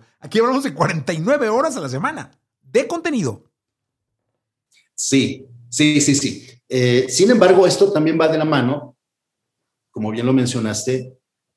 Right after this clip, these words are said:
Speaker 2: am, de que independientemente del área en la que tú trabajes,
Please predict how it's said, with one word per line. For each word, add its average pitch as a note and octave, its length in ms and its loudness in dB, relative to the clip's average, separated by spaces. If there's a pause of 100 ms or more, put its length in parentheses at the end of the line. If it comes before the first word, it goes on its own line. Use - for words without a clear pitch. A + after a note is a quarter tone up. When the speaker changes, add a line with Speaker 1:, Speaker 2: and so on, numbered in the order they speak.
(160)
Speaker 2:
am, G#2+ 720 -2 (3000)
de C#3 260 -2
que C#3+ 100 0
independientemente E3+ 1040 2
del C3 200 2
área E3+ 240 2
en A2 80 -2
la G#2 120 -4
que A2 80 -8
tú B2+ 120 -8
trabajes, G#2 720 -10